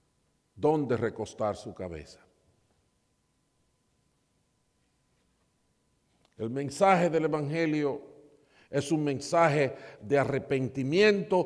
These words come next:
y de cambio de vida. Es un mensaje de buscar primeramente el reino de Dios y su justicia antes que nuestras propias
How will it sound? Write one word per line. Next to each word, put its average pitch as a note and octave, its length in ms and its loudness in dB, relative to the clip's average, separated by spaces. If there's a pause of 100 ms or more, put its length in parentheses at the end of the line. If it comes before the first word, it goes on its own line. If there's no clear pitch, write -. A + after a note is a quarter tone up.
(160)
y D3 140 2
de C#3 200 2
cambio D3+ 520 2
de A2+ 160 0
vida. A2+ 440 -4 (1300)
Es D3+ 280 0
un E3 100 2
mensaje E3+ 640 6
de D#3 80 4
buscar F#3+ 580 4
primeramente F#3 800 4
el E3 60 6
reino F#3 400 4
de E3 120 2
Dios F3 300 2
y E3 80 -4
su E3+ 180 -2
justicia D#3+ 1040 0 (300)
antes G#3 640 8 (180)
que F#3 140 6
nuestras E3+ 560 2
propias D3+ 920 4